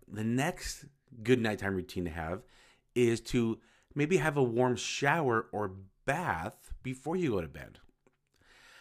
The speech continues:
It did say warm, and I did think, "Wh-, why did it say warm?" Um, I think because a hot shower or bath is not always good for you because it,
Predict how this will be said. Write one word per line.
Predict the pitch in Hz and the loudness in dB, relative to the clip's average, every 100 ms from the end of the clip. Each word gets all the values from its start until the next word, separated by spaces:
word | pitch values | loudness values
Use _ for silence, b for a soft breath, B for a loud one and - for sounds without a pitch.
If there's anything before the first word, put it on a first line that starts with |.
| B B B B _ _ 123 | B B B B _ _ 4
It | 127 | 6
did | 185 | 6
say | - 202 | 6 4
warm, | 180 147 139 101 | 6 4 4 4
and | 98 | 2
I | |
did | 113 127 | 4 4
think, | 131 113 | 4 0
"Wh-, | - 98 120 92 | -2 -4 -4 -6
why | 95 104 143 | -6 -2 -2
did | 147 | -2
it | 143 | -4
say | 147 143 | -2 -2
warm?" | 123 104 90 117 143 - _ _ - - - | 0 0 0 -4 -8 -18 _ _ -20 -16 -2
Um, | 104 101 98 - | 0 0 0 -4
I | 113 | -8
think | - - 135 127 | -6 -2 -2 -2
because | 120 - 120 107 - | -6 -4 -4 -4 -8
a | |
hot | - - 110 160 - - - _ | -12 -4 -2 -2 -4 -14 -14 _
shower | - - 120 110 | -8 0 2 2
or | |
bath | 98 101 107 | 2 0 0
is | 101 | -4
not | 107 107 - | -2 -4 -2
always | 107 107 92 | -2 -2 -2
good | - 123 | 0 0
for | - | 0
you | 95 92 | -4 -4
because | 87 98 | -4 -4
it, | 92 | -4